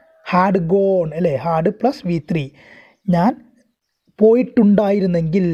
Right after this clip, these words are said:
അപ്പോൾ നമുക്കവിടെ എന്താ ഉപയോഗിക്കുക? അവിടെ "I could have helped my brother,"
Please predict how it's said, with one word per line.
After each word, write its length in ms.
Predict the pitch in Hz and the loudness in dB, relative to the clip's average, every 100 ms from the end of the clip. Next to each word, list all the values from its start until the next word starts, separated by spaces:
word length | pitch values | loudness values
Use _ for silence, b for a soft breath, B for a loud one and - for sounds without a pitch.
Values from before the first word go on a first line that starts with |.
| 135 127 _ _ _ _ | -6 -10 _ _ _ _
അപ്പോൾ 160 | - 185 | -10 -6
നമുക്കവിടെ 380 | 175 175 190 180 | -4 0 0 0
എന്താ 100 | 180 | -2
ഉപയോഗിക്കുക? 340 | 170 165 180 | -2 -4 -2
അവിടെ 200 | 170 160 214 B B - | -2 -2 -6 B B -6
"I 100 | - | -6
could 220 | - 175 120 | -4 -4 -2
have 260 | 143 151 156 _ | -2 -2 -4 _
helped 380 | - 294 302 233 | -4 -2 -2 -2
my 160 | 180 147 160 - | -2 -2 -6 -8
brother," 300 | 135 135 | -6 -6